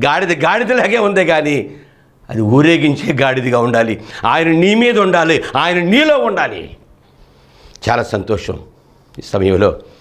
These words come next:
దేవుని గ్రంథానికి కొన్ని మాటలు జ్ఞాపకం చేస్తూ, యేసయ్య నీ కోసం, నా కోసం బలైపోయాడు. రోజులు ఇవి నలభై రోజులుగా బిడ్డలు దీక్ష చేస్తూ ప్రారంభించి నడిపిస్తూ ఉన్నారు. ఉపవాస దీక్ష. యేసయ్య నలభై ఉపవాస దీక్ష చేశాడు. ఏలియా నలభై రోజులు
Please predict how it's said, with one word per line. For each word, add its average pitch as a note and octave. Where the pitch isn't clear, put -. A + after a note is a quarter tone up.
దేవుని G#2
గ్రంథానికి A2
కొన్ని G#2
మాటలు G2
జ్ఞాపకం A2
చేస్తూ, G#2
యేసయ్య E3+
నీ A3
కోసం, D3+
నా D#3
కోసం E3+
బలైపోయాడు. C#3
రోజులు F#3
ఇవి -
నలభై C3+
రోజులుగా D3+
బిడ్డలు B2
దీక్ష B2+
చేస్తూ B2
ప్రారంభించి A#2
నడిపిస్తూ A#2
ఉన్నారు. G#2+
ఉపవాస B2
దీక్ష. B2
యేసయ్య C3
నలభై C#3
ఉపవాస F#3
దీక్ష G3+
చేశాడు. F3+
ఏలియా G#3+
నలభై G3
రోజులు G3+